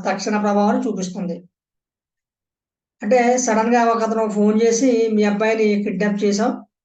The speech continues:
మాకు కావాల్సిన అమౌంట్ ఇస్తేనే వదిలిపెడతాం" అన్నారు, అన్నారనుకోండి. అప్పుడు మీలో మానసిక ఆందోళన మొదలయ్యి, మీ గుండె వేగంగా కొట్టుకోవడం, దడ,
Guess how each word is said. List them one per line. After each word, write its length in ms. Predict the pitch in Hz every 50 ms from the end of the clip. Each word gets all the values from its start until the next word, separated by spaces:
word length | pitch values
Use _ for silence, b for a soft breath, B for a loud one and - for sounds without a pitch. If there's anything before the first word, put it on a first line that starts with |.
| _ _ _
మాకు 320 | 202 185 190 202 202 202 202
కావాల్సిన 500 | 202 190 196 202 214 208 214 233 208 196
అమౌంట్ 300 | 190 202 214 220 214 208
ఇస్తేనే 540 | 202 - - 214 208 214 262 302 - - - -
వదిలిపెడతాం" 520 | 220 196 202 214 208 208 202 202 202 214
అన్నారు, 540 | 202 196 202 202 202 208 202 202 208 - 196
అన్నారనుకోండి. 800 | 190 190 202 202 202 202 202 202 196 190 180 175 175 180 - - - _ _ _ _ _ _ _ _ _ _ _ _ _ _ _ _
అప్పుడు 220 | 214 202 233 240 214
మీలో 540 | 208 208 214 226 233 233 233 233 226 220
మానసిక 480 | 214 202 196 196 202 208 208 208 214 214
ఆందోళన 340 | 214 208 208 208 214 214 220
మొదలయ్యి, 760 | 214 202 196 196 196 190 190 190 185 185 180 180 - - - _ _ -
మీ 140 | 233 208 208
గుండె 260 | 202 185 190 208 202
వేగంగా 440 | 190 190 190 196 196 208 214 214 208
కొట్టుకోవడం, 600 | 202 190 185 185 190 190 190 185 185 190 185 180
దడ, 500 | 185 180 180 185 190 190 190 190 -